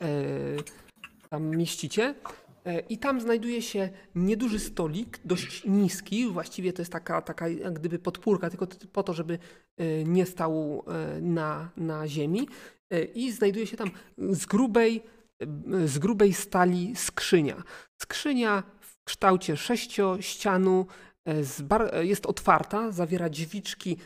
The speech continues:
z wielkim, okrągłym, mm, z-, zaworem, czyli, czyli takim zamkiem kołowym. E, widzicie, że drzwiczki są otwarte i oprócz tego, że to są drzwiczki o jakiejś tam określonej grubości, to jeszcze jest taka wkładka, e,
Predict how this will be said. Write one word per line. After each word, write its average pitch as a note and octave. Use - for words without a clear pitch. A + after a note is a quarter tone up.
z D3+
wielkim, F#3
okrągłym, E3
mm, D3+
z-, F3+
zaworem, D3
czyli, E3+
czyli E3
takim F3
zamkiem D#3+
kołowym. E3
E, D3
widzicie, F#3+
że D#3
drzwiczki E3
są E3+
otwarte G#3
i A3+
oprócz G3
tego, F#3+
że E3+
to E3+
są F3
drzwiczki D3+
o -
jakiejś F3
tam -
określonej F#3
grubości, D#3+
to -
jeszcze G3
jest G3
taka F#3
wkładka, F3+
e, D#3